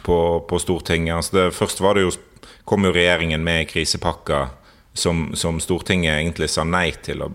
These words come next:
å utvide den ganske kraftig. Det har vært diskusjoner om det er, eh, bra eller dårlig med, med sånn strid, og, og n-, nå i andre runde så vart, eh, vart Rødt og M D G, de sier at de, eh, ikke reelt sett var invitert til forhandlingene.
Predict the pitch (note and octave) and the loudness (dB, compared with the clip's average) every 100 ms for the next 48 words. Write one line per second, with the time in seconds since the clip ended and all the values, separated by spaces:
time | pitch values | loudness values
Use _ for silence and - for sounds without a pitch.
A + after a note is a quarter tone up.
0 | - D#2+ G2+ F#2 - D#2 C#2 D2 D#2 D2+ | -6 -2 0 0 -2 -2 0 0 -2 -2
1 | D2 - D2+ D#2+ - - D#2+ - - - | -4 -6 -6 -6 -6 -6 -4 -4 -8 -20
2 | - _ F#2 F2 E2+ F2+ - F2+ F#2 F2 | -20 _ 0 2 2 0 -2 0 2 2
3 | D#2+ D#2 D#2+ D#2 C#2+ D2 C#2+ - - - | 2 0 2 2 2 0 -2 -8 -20 -20
4 | - F2 E2+ F2+ F2+ D#2+ C#2+ D#2 D2+ D#2 | -12 -12 -6 -2 2 2 2 0 -2 -2
5 | D2+ E2 E2 C#2+ C#2 - E2 E2 D2+ C#2+ | -2 -2 0 -2 -4 -10 -6 -4 -4 -4
6 | E2+ D#2+ - D#2+ - D#2 D2 C#2+ - D#2 | -4 -4 -4 -4 -4 -2 -2 -2 -4 -4
7 | - E2+ F2+ F#2 F2+ F2 F#2+ F2+ C2 F2 | -4 -4 -4 -6 -6 -2 0 0 0 0
8 | F2 G2 F#2+ D#2+ D2 C#2 C#2 F#2 E2 D#2 | 0 0 2 0 -2 -4 -4 -2 0 -2
9 | - - D2+ C#2+ D#2+ - F#2+ - - D2+ | -6 -6 -6 -4 -6 -4 -4 -4 -4 -4
10 | D2+ D#2+ F2 D2 C#2+ D#2+ D2+ D#2 D#2+ - | -2 -4 -2 -2 -2 -2 -2 0 -2 -2
11 | D#2 C#2+ - - - - - D#2+ D2 - | -4 -6 -12 -20 -20 -20 -14 -12 -10 -10
12 | G2+ - F2 D2 E2+ E2 E2 - D2+ D#2 | -6 0 2 2 2 2 -2 -2 -4 -4
13 | C#2+ - F2 C#2+ - - E2 D2+ E2+ D#2+ | -4 -4 -4 -4 -10 -10 -8 -4 -2 -2
14 | C#2+ C#2+ C#2 D2 D2 | -4 -6 -10 -12 -14